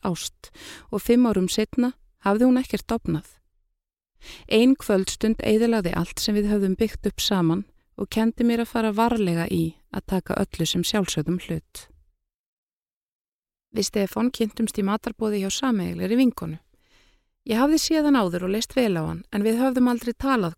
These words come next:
hvort við annað. Við spjölluðum heilmikið saman þetta kvöld og nokkrum dögum seinna hringdi hann í mig og bauð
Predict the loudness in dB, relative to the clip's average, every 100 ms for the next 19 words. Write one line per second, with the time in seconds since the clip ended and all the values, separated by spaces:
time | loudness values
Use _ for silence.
0 | -8 -6 -4 -4 -4 -8 -12 -20 _ _
1 | _ _ _ _ _ _ -10 0 0 2
2 | 0 0 0 0 0 -4 -4 -2 -2 -4
3 | -6 -8 -6 -6 -6 _ -20 -20 -20 _
4 | 0 2 2 2 2 2 2 2 -2 -4
5 | -4 -2 0 0 0 0 0 -2 -4 -2
6 | 2